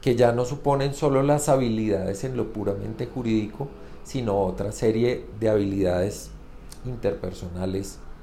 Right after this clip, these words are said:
sociales, eh, que son útiles para el desarrollo de su carrera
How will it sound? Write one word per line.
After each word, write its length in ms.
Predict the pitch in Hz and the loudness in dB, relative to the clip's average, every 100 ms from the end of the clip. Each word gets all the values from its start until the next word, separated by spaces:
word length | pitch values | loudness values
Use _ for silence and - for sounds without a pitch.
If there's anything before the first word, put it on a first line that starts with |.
| - | -14
sociales, 920 | - 107 - - 107 98 98 98 - - - - - - - | -8 -6 -6 0 2 4 0 -2 -6 -12 -12 -14 -16 -18 -6
eh, 280 | 113 104 - - | -2 -2 -4 -4
que 120 | 110 | -2
son 240 | - 104 | 0 -2
útiles 400 | 113 113 117 113 | -2 -2 0 -2
para 180 | - 117 | 0 -2
el 80 | 113 | 0
desarrollo 560 | 104 98 92 90 82 90 | -2 -4 -4 -4 -4 -6
de 60 | |
su 160 | - - | -8 -8
carrera 460 | 95 92 90 90 | -4 -2 -2 -4